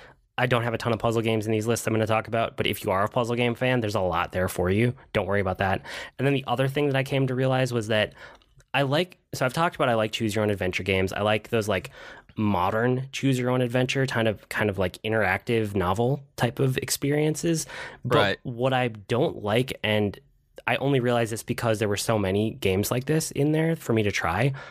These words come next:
Speaker 1: is I don't like games that give you, like, one big decision and then it's a lot of just reading. Because at that point, it's like, you might as well be a book. You're not really that interactive. I like those interactive experiences, those, like, interactive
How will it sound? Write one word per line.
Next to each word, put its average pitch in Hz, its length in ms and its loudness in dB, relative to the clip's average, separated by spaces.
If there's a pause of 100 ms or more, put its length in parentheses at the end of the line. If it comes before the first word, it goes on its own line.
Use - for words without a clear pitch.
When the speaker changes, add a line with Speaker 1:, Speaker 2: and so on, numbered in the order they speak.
(280)
Speaker 1:
is 131 120 -2
I 123 60 2
don't 135 180 2
like 180 160 0
games 127 300 2
that 120 140 -6
give 113 140 -2
you, 120 120 2
like, 104 180 0
one 113 280 0
big 117 160 0
decision 139 560 0 (360)
and 120 100 0
then 143 100 2
it's 160 120 -2
a 160 60 -6
lot 135 180 2
of 120 60 -2
just 101 180 -4
reading. 85 400 -2 (420)
Because 135 360 0
at 131 140 -6
that 170 200 0
point, 160 240 0
it's 117 160 -4
like, 117 340 0
you 120 140 -4
might 120 140 0
as 123 100 -2
well 127 120 0
be 104 160 0
a 98 40 4
book. - 460 -4
You're 120 100 0
not 143 240 -2
really 104 220 0
that 92 200 0
interactive. 90 640 -2 (640)
I 131 120 2
like 160 300 -2
those 127 200 0
interactive 113 440 0
experiences, 113 760 0
those, 101 160 0
like, 98 160 0
interactive 101 640 0